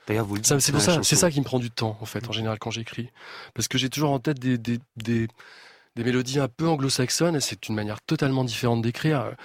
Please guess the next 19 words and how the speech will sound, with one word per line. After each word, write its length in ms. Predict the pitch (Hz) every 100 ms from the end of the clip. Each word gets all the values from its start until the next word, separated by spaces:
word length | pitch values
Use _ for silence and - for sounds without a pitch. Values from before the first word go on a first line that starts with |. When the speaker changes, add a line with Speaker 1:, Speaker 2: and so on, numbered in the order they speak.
| - -
Speaker 2:
Le, 200 | - 107
le 120 | 113 120
nombre 260 | 123 113
de 80 | 113
pieds 280 | - - 120
est 40 | 110
différent, 680 | 110 120 110 123 135 131
euh, 40 | 120 - - - -
les, 360 | - 113 107 110 107 -
les 220 | 117 107
accents 480 | 110 - - 123 120
toniques 360 | - 117 117 117
sont 180 | - 110
différents, 540 | 107 - 107 123 135 123
et 180 | 113 107 - - -
faire 180 | - 123
coller 160 | - 131
le 80 | 120
français, 520 | - 117 - 135